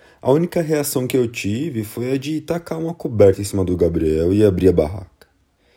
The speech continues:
Fiquei morrendo de medo do cheiro de sexo que tava no ar ser reconhecido pelo irmão.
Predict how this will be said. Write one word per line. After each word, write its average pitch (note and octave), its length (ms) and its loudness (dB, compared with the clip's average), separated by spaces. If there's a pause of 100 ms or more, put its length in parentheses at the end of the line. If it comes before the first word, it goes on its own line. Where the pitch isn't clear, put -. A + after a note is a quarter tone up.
(420)
Fiquei - 260 -4
morrendo E3 380 2
de D#3+ 100 -2
medo F2 420 0
do D#2+ 140 -8
cheiro E2+ 400 0
de D#2 80 -8
sexo - 720 -4
que - 80 -12
tava E2+ 280 -2
no D#2 240 -2
ar D#2 240 -4
ser F2+ 440 0
reconhecido F2 720 -4
pelo D#2 180 -4
irmão. D2 340 -6